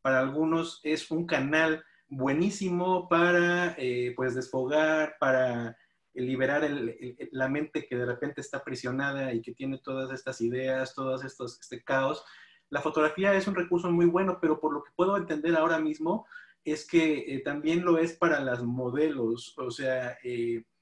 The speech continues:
el usar la fotografía, más bien, el usar la, la ansiedad como un motor para generar, eh, va en los dos sentidos. ¿Te ha tocado trabajar con algún fotógrafo que coincida contigo en los temas de ansiedad, depresión y todo este rollo y que vinculen?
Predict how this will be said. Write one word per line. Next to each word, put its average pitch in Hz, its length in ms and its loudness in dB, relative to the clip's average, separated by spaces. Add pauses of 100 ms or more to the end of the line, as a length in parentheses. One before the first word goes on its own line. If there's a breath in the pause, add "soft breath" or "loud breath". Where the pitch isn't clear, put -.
(640)
el 147 140 -2
usar 175 240 2
la 214 100 4
fotografía, 165 580 0
más 156 120 -2
bien, 156 160 -2
el 151 60 0
usar 180 240 2
la, 208 340 4
la 135 260 -2
ansiedad 135 640 -2 (320 soft breath)
como 143 320 -2
un 180 140 2
motor 170 440 0
para 143 160 0
generar, 147 540 -2 (260)
eh, 123 480 -4 (140)
va 135 180 0
en 202 80 2
los 185 80 2
dos 180 100 0
sentidos. 170 580 -2 (460 loud breath)
¿Te 180 100 2
ha 208 40 4
tocado 214 280 2
trabajar 185 420 2
con 170 180 4
algún 165 340 2
fotógrafo 170 600 4
que 156 140 -10
coincida 170 560 0
contigo 156 500 -2
en 143 120 -6
los 127 180 -8
temas 151 340 -2
de 131 80 -4
ansiedad, 127 500 -4
depresión 131 760 -4
y 123 80 -10
todo 135 220 -8
este 139 200 -10
rollo 135 460 -4
y - 80 -20
que 120 160 -4
vinculen? 143 600 -4